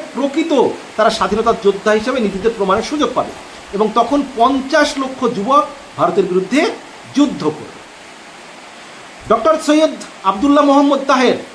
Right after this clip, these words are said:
তিনি কি বলছেন যে পঞ্চাশ লাখ যুবক ভারতের বিরুদ্ধে স্বাধীনতা যুদ্ধ করবে, এদের এক ভাগ গেরিলা যুদ্ধ-, যুদ্ধে যাবে,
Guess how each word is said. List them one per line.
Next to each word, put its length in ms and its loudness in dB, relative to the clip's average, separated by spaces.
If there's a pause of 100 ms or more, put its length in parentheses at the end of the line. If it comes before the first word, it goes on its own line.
(1400)
তিনি 140 2
কি 140 0
বলছেন 380 2 (340)
যে 80 0 (160)
পঞ্চাশ 600 2
লাখ 180 2 (420)
যুবক 300 4 (100)
ভারতের 280 2
বিরুদ্ধে 280 -2
স্বাধীনতা 480 -2
যুদ্ধ 300 -6
করবে, 240 -6 (480)
এদের 340 2
এক 340 2
ভাগ 340 2
গেরিলা 300 4
যুদ্ধ-, 1080 -10
যুদ্ধে 220 0
যাবে, 260 2